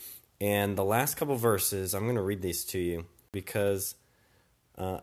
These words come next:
they really stood out to me. So it goes, "Jesus said to them, 'The light will be among you only a little while.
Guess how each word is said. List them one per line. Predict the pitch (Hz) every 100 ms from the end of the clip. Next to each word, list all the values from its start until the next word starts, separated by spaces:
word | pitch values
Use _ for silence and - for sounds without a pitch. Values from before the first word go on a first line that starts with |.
| 98
they | 95 104
really | 120 175
stood | - - 113
out | 107 95
to | 85
me. | 73 65 - _ _ _ _ _ _ _ - _ -
So | - 110 104
it | 98
goes, | 110 104 - -
"Jesus | 98 131 147 147 -
said | 104 95
to | 87
them, | 82 80 80 _ -
'The | 98
light | 95 107 127
will | 151
be | 139 135 131
among | 120 101 98 101 95
you | 87 85 82 90 -
only | 98 101 104
a | 101
little | 95 98 101
while. | 87 76 52 52